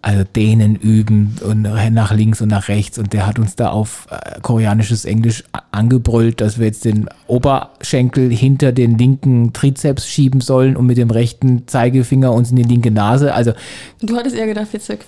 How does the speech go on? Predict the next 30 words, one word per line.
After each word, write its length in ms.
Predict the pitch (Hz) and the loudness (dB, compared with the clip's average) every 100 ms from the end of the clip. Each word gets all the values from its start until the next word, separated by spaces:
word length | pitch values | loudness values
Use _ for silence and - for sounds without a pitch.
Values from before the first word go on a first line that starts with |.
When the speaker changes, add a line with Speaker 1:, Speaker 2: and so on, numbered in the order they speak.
| - | -12
Speaker 2:
wir 340 | 196 190 202 | -10 -10 -10
zerschlagen 460 | - 185 185 202 208 | -10 -12 -10 -6 -6
dann 100 | 202 | -6
gleich 200 | 208 - | -10 -10
mit 100 | 196 | -8
der 60 | |
Handkante 380 | 202 214 202 185 | -8 -8 -12 -14
Ziegelsteine. 580 | - 214 208 - 196 196 | -12 -12 -10 -10 -8 -4
Speaker 1:
Hätte 160 | 175 190 | 0 2
mir 160 | 180 | 2
mehr 140 | 165 151 | 2 0
Spaß 320 | - 98 - | 0 -2 -2
gemacht. 220 | 87 131 226 | -6 -4 -6
Speaker 2:
<laughs> 60 | - - - - - - | -8 -16 -20 -20 -12 -2
Speaker 1:
Ähm, 420 | 147 147 147 147 156 _ - | 0 2 4 2 -2 _ -4
und 160 | 139 | -2
es, 100 | 143 | 2
mir 180 | 165 139 | 2 2
hat's 100 | 147 | 2
ja 80 | 156 | 2
auch 60 | |
irgendwann 260 | 139 135 113 | 4 4 4
wehgetan. 480 | 107 190 - 135 110 | 4 2 2 0 2
Ich 100 | 127 | 2
hatte 120 | 127 | 4
wirklich 260 | 127 151 143 | 4 2 2
Sorge, 300 | 123 143 156 | 2 2 2
dass 200 | 139 143 | 2 2
mir 120 | 131 | 4
mein, 500 | 127 120 120 123 | 4 4 2 -2